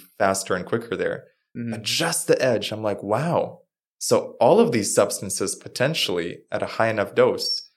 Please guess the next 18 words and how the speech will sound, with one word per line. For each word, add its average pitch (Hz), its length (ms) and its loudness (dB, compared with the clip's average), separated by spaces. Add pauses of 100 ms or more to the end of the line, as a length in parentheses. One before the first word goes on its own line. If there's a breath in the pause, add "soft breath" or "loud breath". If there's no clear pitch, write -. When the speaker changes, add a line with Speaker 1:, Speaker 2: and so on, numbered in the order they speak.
(260)
Speaker 1:
end 110 220 2
up 127 140 4
leading 95 520 -6
to - 140 -8
that 92 200 2 (260)
source, 107 520 2
that 92 200 0
D 101 140 -4
M 104 100 -6
T 104 180 -8
state. - 420 -6
Speaker 2:
Interesting. 110 680 -10 (260)
Speaker 1:
And 92 540 -4 (560)
that 104 80 6
was 98 260 4
fascinating 92 500 -4
for - 140 -18
me. - 240 -16